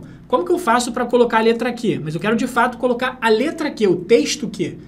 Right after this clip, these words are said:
e não o trimestre." E aí, se você quer efetivamente representar essa letra Q aqui em maiúsculo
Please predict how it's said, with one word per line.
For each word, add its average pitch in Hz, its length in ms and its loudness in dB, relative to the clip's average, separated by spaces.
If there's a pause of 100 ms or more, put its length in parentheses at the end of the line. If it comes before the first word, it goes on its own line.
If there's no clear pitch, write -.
(180)
e 185 60 -8
não 214 320 -2
o 233 80 -4
trimestre." 196 680 -6 (200)
E 226 60 0
aí, 294 80 4
se 302 100 -2
você 277 240 -4
quer 208 260 -2
efetivamente 247 720 0
representar 175 580 -2
essa 262 320 -2
letra 190 340 0
Q 175 220 -4
aqui 165 220 -2
em - 20 -2
maiúsculo 151 580 -4